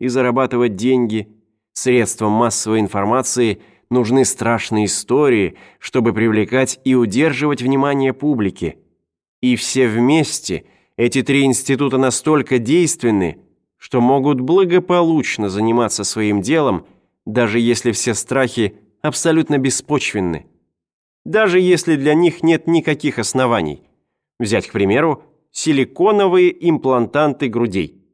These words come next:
Эванс удивленно покачал головой. Имплантанты грудей? Да, именно.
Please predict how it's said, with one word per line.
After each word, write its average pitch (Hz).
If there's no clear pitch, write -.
Эванс 117
удивленно 101
покачал 107
головой. 95
Имплантанты 92
грудей? 98
Да, 143
именно. 165